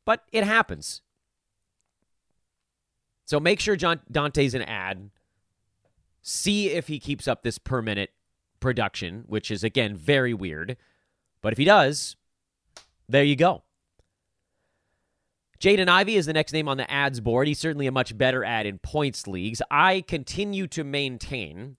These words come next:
and a-, again, there, I think I said this on yesterday's show, there's nothing to say that he can't get better from last year to this year. In fact, most young guys do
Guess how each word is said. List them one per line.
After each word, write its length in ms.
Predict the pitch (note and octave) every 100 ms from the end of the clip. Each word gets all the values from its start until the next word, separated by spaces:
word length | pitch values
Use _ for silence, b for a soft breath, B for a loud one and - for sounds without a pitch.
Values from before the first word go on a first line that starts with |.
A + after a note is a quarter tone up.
| -
and 340 | G#2 G#2 G#2 -
a-, 120 | A2 A#2 -
again, 380 | D#3 D3 D3
there, 160 | D3 C3 G#2 -
I 120 | G#2
think 140 | B2+ C3
I 40 |
said 180 | A#2 G#2
this 140 | G#2
on 120 | F2
yesterday's 420 | F#2 F#2 F2+ E2 -
show, 180 | D2
there's 180 | D2+ F#2+
nothing 280 | E3+ G3 F3+
to 120 | D3
say 220 | - C3
that 200 | B2 G#2
he 160 | - A2+
can't 400 | - D#3 D#3 - _ -
get 480 | E2+ C3 - D2+ D#2+
better 440 | D3+ A2 C2+ A2 _ _ _ _ _
from 300 | C3+ B2 A#2
last 320 | A#2 B2 A2
year 120 | G#2+
to 120 | G#2
this 300 | G2+ C#3+ -
year. 100 | -
In 80 | C2
fact, 240 | D2+ D2+ -
most 240 | F2 -
young 220 | F2+ F#2+
guys 320 | F2 F#2 G#2+
do 460 | E2+ - G#3 D3+